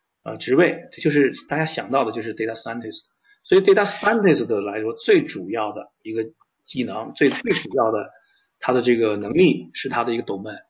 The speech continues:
就是他，你比如做安全的 data scientist，做金融的，具这个风险预测的，他需要有这个 database，他需要非常强大，这个越强大越厉害。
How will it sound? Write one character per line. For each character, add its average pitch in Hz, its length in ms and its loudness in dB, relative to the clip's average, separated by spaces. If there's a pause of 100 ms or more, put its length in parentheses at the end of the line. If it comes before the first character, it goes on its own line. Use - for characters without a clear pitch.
就 135 120 2
是 123 60 0
他， 143 180 0
你 156 100 4
比 123 80 0
如 120 80 2
做 - 240 -10
安 151 180 4
全 107 260 -6
的 113 100 -10 (260)
data 107 200 -6
scientist， 110 480 -10 (480)
做 117 600 6
金 156 280 -4
融 113 220 -2
的， 135 180 -2 (460)
具 147 200 4 (300)
这 143 80 0
个 131 80 6
风 156 200 2
险 123 180 -6
预 127 140 -4
测 - 300 -2
的， - 140 -14 (340)
他 - 120 -4
需 - 140 2
要 139 120 6
有 113 80 2
这 127 100 2
个 131 60 6
database， 170 480 6 (680)
他 135 120 -4
需 160 140 2
要 131 80 4
非 165 200 2
常 131 180 0
强 113 200 -6
大， 120 120 -2
这 - 120 0
个 196 60 4
越 202 160 6
强 113 240 -4
大 113 120 -4
越 120 100 -2
厉 120 160 -2
害。 113 160 -6